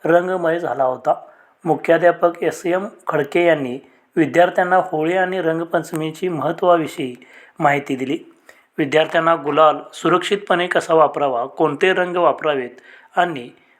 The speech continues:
पर्यावरणपूरक सण कसा साजरा करावा, याबाबत सर्व शिक्षकांकडून मार्गदर्शन करण्यात आलं.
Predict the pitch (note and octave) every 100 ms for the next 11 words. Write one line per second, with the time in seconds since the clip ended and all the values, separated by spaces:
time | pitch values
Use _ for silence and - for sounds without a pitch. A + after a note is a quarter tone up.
0 | _ - E3 E3 F#3+ G3 G3+ G3+ F3 F3
1 | E3+ - D#3+ E3 D#3 F#3 F#3 E3+ D3 D3
2 | C#3+ D3 C3+ A#2 - - E3 F3+ F3 C#3
3 | A#2+ - _ - - _ - F3+ F3+ F#3
4 | F#3 - F3+ F3+ F3+ F3+ F3+ D#3 C3+ C#3+
5 | - D3 E3+ F3+ E3+ D#3+ D#3 D#3+ D#3+ B2+
6 | B2+ C3+